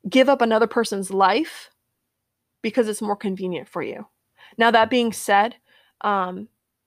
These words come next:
there's hope and healing even if you do get abortions. I know at the pregnancy center that I, um, volunteered at, they have a, they have a program for those who did get an abortion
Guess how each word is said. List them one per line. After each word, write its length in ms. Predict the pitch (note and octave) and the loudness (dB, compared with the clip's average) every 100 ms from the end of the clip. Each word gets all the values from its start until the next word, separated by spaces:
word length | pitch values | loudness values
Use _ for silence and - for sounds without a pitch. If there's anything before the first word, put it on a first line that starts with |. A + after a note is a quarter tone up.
| - | 0
there's 260 | A3+ G#3+ | 2 2
hope 220 | - A3 | 0 0
and 80 | G#3 | 0
healing 320 | G#3 G#3 G#3 | -2 -2 -2
even 160 | G#3 G3+ | -2 -2
if 160 | G#3 G#3+ | -4 -4
you 40 | |
do 160 | G3+ B3 | -4 -2
get 220 | D#3 - | -2 -2
abortions. 500 | F#3+ G3 D#3+ - D3 | -6 -2 -4 -4 -6
I 60 | F#3+ | -2
know 160 | G#3 G#3 | 0 0
at 80 | |
the 60 | G3 | -2
pregnancy 420 | - G#3 G3 F#3+ | -6 -4 -4 -6
center 240 | G3 G3 F#3+ | -6 -6 -4
that 140 | F3+ | 0
I, 340 | F3+ G3 G3+ G#3 _ _ _ _ | 2 2 0 -6 _ _ _ _
um, 220 | - G3 F#3+ | -6 -4 4
volunteered 480 | G3+ G#3+ - B3 | 4 4 4 4
at, 180 | C4+ D4 - _ _ | 4 2 -2 _ _
they 100 | A#3 | 2
have 340 | A3 B3 A3+ A3 | 4 2 2 0
a, 480 | - G3+ G3+ G3 G3+ G#3+ _ _ _ _ _ _ _ _ _ _ _ _ _ _ _ _ _ _ _ _ - | -2 0 0 0 -4 -8 _ _ _ _ _ _ _ _ _ _ _ _ _ _ _ _ _ _ _ _ -4
they 80 | |
have 200 | A3+ A#3+ | -2 0
a 40 | G#3 | -2
program 580 | - C4+ C#4 G#3+ F#3 F#3+ | 0 2 2 0 -4 -6
for 160 | - G3+ | -4 -2
those 260 | G3+ G3+ | -2 -4
who 220 | - A3+ | -8 -10
did 420 | F#3+ - A3 G#3 F#3 _ _ | -8 0 0 0 -4 _ _
get 120 | - F#3 | -6 -4
an 60 | |
abortion 560 | F3+ F3 D#3+ - D#3+ | -4 -4 -4 -6 -8